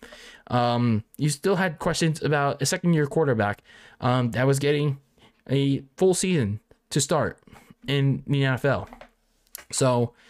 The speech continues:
twenty twenty-one was looking like the beginning of a rebuild for Philadelphia. But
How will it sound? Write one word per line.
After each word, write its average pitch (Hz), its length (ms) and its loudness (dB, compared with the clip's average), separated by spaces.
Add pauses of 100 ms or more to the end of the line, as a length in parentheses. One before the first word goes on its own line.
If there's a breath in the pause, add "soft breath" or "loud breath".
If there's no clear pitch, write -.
(500 loud breath)
twenty 233 200 -2
twenty-one 196 540 0
was 160 300 0 (160)
looking 208 460 2
like 180 240 0 (120)
the 170 200 -2
beginning 165 400 0
of 151 120 -2
a 139 40 0
rebuild 139 560 0
for 139 120 -4
Philadelphia. 117 760 0 (880 soft breath)
But 185 420 -2